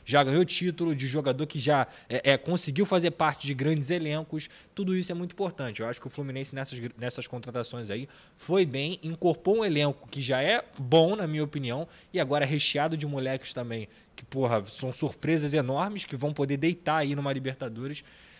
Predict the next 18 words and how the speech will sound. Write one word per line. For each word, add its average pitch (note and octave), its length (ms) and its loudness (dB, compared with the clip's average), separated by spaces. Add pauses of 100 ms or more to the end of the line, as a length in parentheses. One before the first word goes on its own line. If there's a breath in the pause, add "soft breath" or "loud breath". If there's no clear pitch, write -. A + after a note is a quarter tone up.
(160 loud breath)
Eu C#3+ 80 2
acho C#3 220 4
que D#3+ 80 -2
o C#3 40 0
Fluminense C3+ 800 -4 (320)
pode D3 240 4
pelo F3 200 2
menos D3+ 200 -2
passar D3 260 -4
da C#3 100 -4
fase C3+ 240 -6
de C#3+ 80 -6
grupos, G#2+ 340 -8
essa A#2 240 -6
é - 20 -8
a A#2+ 40 -10
minha A#2+ 160 -8
visão. G#2 280 -12